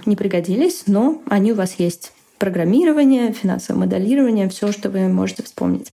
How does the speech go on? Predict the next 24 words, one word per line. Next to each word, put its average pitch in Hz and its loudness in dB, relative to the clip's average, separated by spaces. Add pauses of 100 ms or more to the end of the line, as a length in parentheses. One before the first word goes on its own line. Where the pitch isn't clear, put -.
Вот. 175 -2
Таким 240 2
образом, 277 2
у - 0
вас 220 0
может 214 0
быть 202 -6
один 185 -2
файл 359 -2
и 285 0
ещё 254 2
несколько 202 0
документов, 247 -2
которые 226 0
вы 214 0
редактируете 196 -2
под 220 -4
конкретные 185 -2
вакансии, 240 -2
которые, 208 -2 (100)
э, 185 -2 (100)
на 202 2
которые 202 0
претендуете. 185 -4